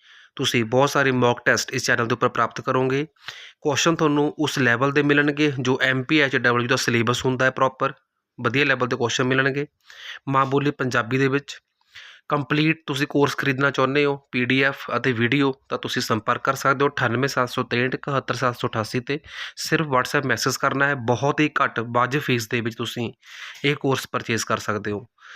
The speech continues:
ਤਾਂ ਸ਼ੁਰੂ ਕਰਦੇ ਆਪਾਂ ਕੁਐਸਚਨ ਨੰਬਰ ਵਨ। ਤਾਂ ਪਹਿਲਾ ਕੁਐਸਚਨ ਤੁਹਾਡਾ ਹੈ, ਟੀਕਾਕਰਨ ਵਿੱਚ ਬੂਸਟਰ ਖੁਰਾਕ ਦਾ ਕੀ ਉਦੇਸ਼ ਹੁੰਦਾ ਹੈ? ਟੀਕਾਕਰਨ ਤੋਂ ਭਾਵ ਹੁੰਦਾ ਵੈਕਸੀਨੇਸ਼ਨ,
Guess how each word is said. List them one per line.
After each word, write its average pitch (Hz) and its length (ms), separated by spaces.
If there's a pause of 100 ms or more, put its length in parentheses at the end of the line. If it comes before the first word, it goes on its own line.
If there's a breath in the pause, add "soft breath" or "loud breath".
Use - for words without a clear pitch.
(160 loud breath)
ਤਾਂ 139 80
ਸ਼ੁਰੂ 143 240
ਕਰਦੇ 143 260
ਆਪਾਂ 143 180
ਕੁਐਸਚਨ 120 340
ਨੰਬਰ 113 220
ਵਨ। 113 300 (840)
ਤਾਂ - 80
ਪਹਿਲਾ 147 260
ਕੁਐਸਚਨ 160 280
ਤੁਹਾਡਾ 143 260
ਹੈ, 139 120
ਟੀਕਾਕਰਨ 143 680
ਵਿੱਚ 127 280
ਬੂਸਟਰ 135 640
ਖੁਰਾਕ 123 460
ਦਾ 120 200
ਕੀ 135 280
ਉਦੇਸ਼ 117 400
ਹੁੰਦਾ 110 240
ਹੈ? 110 200 (400)
ਟੀਕਾਕਰਨ 135 500
ਤੋਂ 135 100
ਭਾਵ 143 180
ਹੁੰਦਾ 127 160
ਵੈਕਸੀਨੇਸ਼ਨ, 135 600